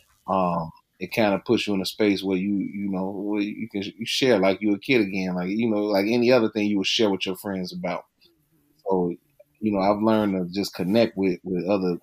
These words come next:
other people that's in my circle and find out what they into so that I can support from an angle and not, you know, not make fun of 'em, maybe support it from a real angle.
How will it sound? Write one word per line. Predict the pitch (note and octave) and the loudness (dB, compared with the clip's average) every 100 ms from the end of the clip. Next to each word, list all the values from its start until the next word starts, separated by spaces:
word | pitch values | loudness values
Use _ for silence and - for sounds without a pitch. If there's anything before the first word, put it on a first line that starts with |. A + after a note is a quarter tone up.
| - | -4
other | G2 F2+ | -4 -4
people | E2 A2+ F#2 F#2+ | -2 -2 0 -2
that's | F2+ | -2
in | F#2 | -4
my | F2+ F2 | -4 -4
circle | - A2+ G2+ F2+ E2+ F2+ | 0 2 2 0 -8 -10
and | F2 | -12
find | - G2 F#2 | -6 -4 -2
out | F2+ | -4
what | F2+ E2 | -6 -8
they | - | -6
into | E2+ G#2+ F#2+ - F2+ E2+ _ _ _ _ _ | -2 -2 -2 -4 -6 -8 _ _ _ _ _
so | - | -10
that | F2 F2 | -6 -4
I | F2+ F2+ - | -2 -2 -4
can | E2+ D#2 - | -12 -12 -12
support | - C2 - A2+ G2+ - | -12 -12 -4 -2 -2 -6
from | - F2 | -12 -10
an | E2 D#2+ - | -12 -14 -10
angle | G2+ F#2+ F#2 F2+ | -8 -8 -10 -10
and | F#2 | -8
not, | G2+ C3+ A2 | -2 0 0
you | D3+ | 0
know, | C3+ | 2
not | A#2 A2+ B2 | 0 0 -2
make | B2+ A#2+ | 0 -4
fun | - C3+ | -4 -4
of | G2+ | -4
'em, | F2+ | -6
maybe | F#2 G2+ F#2+ | -6 -6 -6
support | - F2+ - B2 | -10 -10 -2 0
it | G#2+ | 2
from | A#2 A2 | 0 0
a | |
real | G#2 A#2+ A2+ A2+ | 0 2 4 4
angle. | A#2+ F#2 - | 2 0 -6